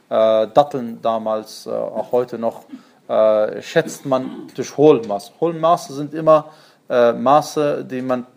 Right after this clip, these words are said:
äh, per Volumen misst. Ja, also wie Liter. Liter ist ein Hohlmaß, ja. Man misst, äh, Datteln nicht dann in, in, in Kilogramm, sondern misst es eben per Hohlmaß. Auch, auch Holz.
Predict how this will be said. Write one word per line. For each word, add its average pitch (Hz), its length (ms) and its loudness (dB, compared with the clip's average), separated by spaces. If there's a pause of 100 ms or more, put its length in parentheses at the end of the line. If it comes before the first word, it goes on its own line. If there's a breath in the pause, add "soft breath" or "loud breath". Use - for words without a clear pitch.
(140)
äh, 120 280 0
per 120 280 -2
Volumen 127 480 -4
misst. - 360 -14 (300)
Ja, 113 300 -2
also 110 220 -12
wie 131 80 -4
Liter. 131 440 -4
Liter 120 280 -4
ist - 160 -6
ein 113 80 -16
Hohlmaß, 113 520 -8
ja. 110 220 -8 (460 soft breath)
Man 127 220 -2
misst, 147 280 -8
äh, 120 140 -4
Datteln 131 400 2
nicht 131 260 -10
dann 117 200 -4
in, 117 240 -10
in, 113 240 -12
in 113 200 -14
Kilogramm, 107 640 -6
sondern 113 220 -12
misst 117 200 -14
es - 40 -18
eben 127 160 -10
per 123 200 -4
Hohlmaß. 117 500 -4 (380 soft breath)
Auch, - 240 2
auch - 320 -4
Holz. 151 520 2